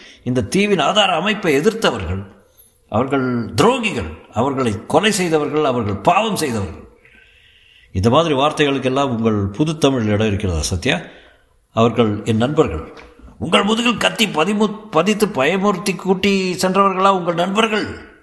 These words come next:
"ஆம், அவர்கள் இருவர் தான் இந்த தீவில் பிரக்ஞை உள்ள மனிதர்கள்." "ஐயங்கார், அனாவசியத்துக்காக நீங்கள் சுலபமாக வேலை கடினமாக ஆக்கிறீர்கள் சத்யா." "அவர்கள் இருவரையும் கொன்றாகிவிட்டதா?"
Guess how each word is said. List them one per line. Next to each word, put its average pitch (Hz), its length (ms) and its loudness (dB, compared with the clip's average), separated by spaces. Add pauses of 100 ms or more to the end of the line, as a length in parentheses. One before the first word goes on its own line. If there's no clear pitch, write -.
(140)
"ஆம், - 480 0 (160)
அவர்கள் 110 260 2
இருவர் 143 340 0
தான் 135 180 0
இந்த 107 140 -2
தீவில் 127 680 -2 (380)
பிரக்ஞை 170 340 2
உள்ள 123 160 2
மனிதர்கள்." 98 640 -2
"ஐயங்கார், 226 560 0 (340)
அனாவசியத்துக்காக 139 840 -2
நீங்கள் 110 220 -6
சுலபமாக 165 560 -2
வேலை 143 400 0
கடினமாக 185 460 0
ஆக்கிறீர்கள் 95 600 -6
சத்யா." 98 520 -2 (520)
"அவர்கள் 104 300 0
இருவரையும் 143 460 0
கொன்றாகிவிட்டதா?" 110 880 -2